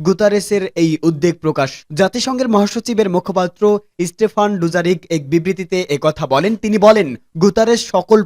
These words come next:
পক্ষকে সব ধরনের সামরিক তৎপরতা, বিশেষ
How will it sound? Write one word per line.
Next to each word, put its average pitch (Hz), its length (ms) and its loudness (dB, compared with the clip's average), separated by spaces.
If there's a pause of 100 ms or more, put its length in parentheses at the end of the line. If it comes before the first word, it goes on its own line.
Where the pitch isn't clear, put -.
পক্ষকে 180 480 0 (360)
সব 196 160 4 (140)
ধরনের 175 340 0 (100)
সামরিক 190 400 2 (240)
তৎপরতা, 202 640 2 (360)
বিশেষ 190 240 0